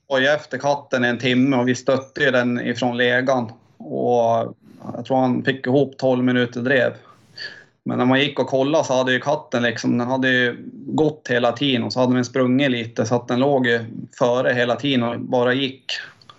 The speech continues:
Men hade man haft en vanlig nordisk stövare eller en hund som öppnade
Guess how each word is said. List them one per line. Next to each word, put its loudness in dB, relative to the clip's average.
Men 0
hade 0
man 2
haft -2
en -2
vanlig 0
nordisk 0
stövare 2
eller -2
en -2
hund 0
som 2
öppnade 0